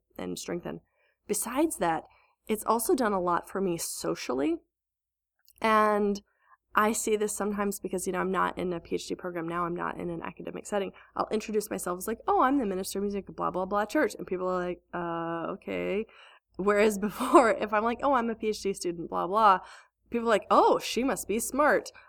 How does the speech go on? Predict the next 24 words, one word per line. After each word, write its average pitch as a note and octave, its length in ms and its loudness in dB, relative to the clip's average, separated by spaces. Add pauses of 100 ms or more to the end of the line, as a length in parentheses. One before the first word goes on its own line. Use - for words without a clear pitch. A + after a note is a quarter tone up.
(120)
Oh, C#4 200 12
she - 200 0
must A#3+ 220 4
be G3 80 4
worthwhile F3+ 440 4
talking C4 340 2
to." F#3 160 0
And G#3 100 -2
that's A#3+ 220 -6
so A#3 500 2
superficial, A3+ 800 -4 (380)
but D#4+ 200 2
it C#4+ 160 2
is C#4 200 -4 (240)
really A#3+ 360 0
nice F4 400 0 (100)
to G#3 100 -6
be A3 160 -2
Doctor F3+ 360 -2
Bariza. G#3+ 720 2
And G3 320 -2
I, G#3 120 2
I'm A3+ 160 2
a, G3 140 2